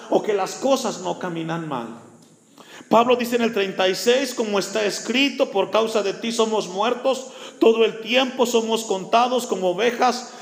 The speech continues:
de matadero". Antes, en todas estas cosas, ¿cuáles cosas? Las que están atrás en el treinta y cinco.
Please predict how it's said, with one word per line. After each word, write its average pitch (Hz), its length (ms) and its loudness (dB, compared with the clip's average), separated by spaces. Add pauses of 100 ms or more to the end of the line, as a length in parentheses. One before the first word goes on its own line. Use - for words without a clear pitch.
(140)
de 208 280 4
matadero". 175 680 -2 (400)
Antes, 214 1080 0 (280)
en 220 260 0
todas 302 380 2
estas 254 480 0
cosas, 226 560 0
¿cuáles 240 380 0
cosas? - 920 -2 (320)
Las 127 120 -4
que - 80 -4
están 175 180 -2
atrás 190 260 -2
en 185 80 -4
el 175 80 -2
treinta 170 320 -4
y 160 60 -2
cinco. 202 520 -6